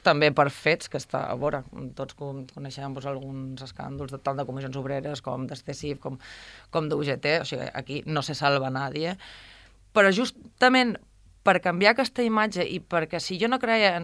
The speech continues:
no estigui-, no estigués segura de que naltros sí que tenim aquesta voluntat de canviar i d'anar a favor dels treballadors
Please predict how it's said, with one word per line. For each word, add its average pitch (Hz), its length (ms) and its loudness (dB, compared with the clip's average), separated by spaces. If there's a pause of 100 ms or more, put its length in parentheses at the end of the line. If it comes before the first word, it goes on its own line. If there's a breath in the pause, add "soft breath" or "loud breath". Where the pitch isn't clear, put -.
no 185 360 -4
estigui-, 226 380 -2
no 208 120 -2
estigués 196 380 -2
segura 196 560 4
de 165 200 0
que 175 100 0
naltros 208 460 4
sí - 180 -4
que 220 120 -2
tenim 196 260 0
aquesta 180 340 0
voluntat 170 560 2 (220 loud breath)
de 175 160 2
canviar 165 340 2
i 175 80 -6
d'anar 175 340 0
a 175 140 0
favor 175 380 2
dels 226 180 6
treballadors 165 800 4